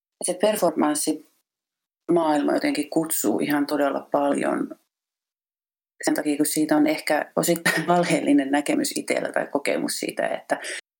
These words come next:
että ihanan kevyyttä ja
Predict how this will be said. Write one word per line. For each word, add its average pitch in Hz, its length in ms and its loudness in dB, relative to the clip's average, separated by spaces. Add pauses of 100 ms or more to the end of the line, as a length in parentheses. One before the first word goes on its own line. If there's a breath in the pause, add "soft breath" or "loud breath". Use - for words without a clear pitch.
(160)
että - 200 -4
ihanan 170 480 2 (120)
kevyyttä - 760 0 (920)
ja 196 80 4